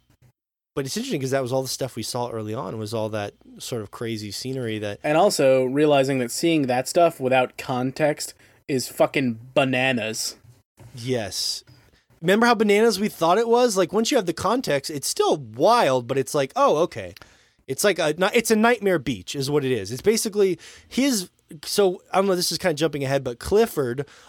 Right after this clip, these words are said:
Speaker 1: Unger is the Mads Mikkelsen character, and he is looking for his B B that you have,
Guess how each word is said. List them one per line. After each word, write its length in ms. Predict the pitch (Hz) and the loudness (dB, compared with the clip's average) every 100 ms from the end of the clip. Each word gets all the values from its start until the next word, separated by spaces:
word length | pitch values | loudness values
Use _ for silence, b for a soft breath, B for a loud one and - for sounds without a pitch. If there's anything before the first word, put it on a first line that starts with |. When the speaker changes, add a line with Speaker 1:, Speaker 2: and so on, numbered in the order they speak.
| - | -2
Speaker 1:
Unger 360 | 185 185 123 113 | 0 0 -2 -2
is 360 | 120 123 117 | -2 -2 -4
the 360 | 127 120 117 113 | -4 -2 -2 -4
Mads 260 | 127 135 127 | -2 -2 -2
Mikkelsen 380 | 135 135 131 113 | -6 -6 -8 -8
character, 480 | 110 104 - 104 B B | -8 -8 -10 -12 B B
and 120 | 117 131 | -8 -4
he 160 | 214 | 0
is 140 | 220 160 | 0 0
looking 280 | 175 180 | -2 -2
for 160 | 170 139 | -6 -2
his 200 | 135 165 | 0 0
B 200 | 131 165 | -2 -4
B 220 | 131 110 110 | -2 -4 -4
that 180 | 101 | -8
you 240 | 90 101 127 | -10 -6 -6
have, 340 | 110 82 - | -6 -12 -16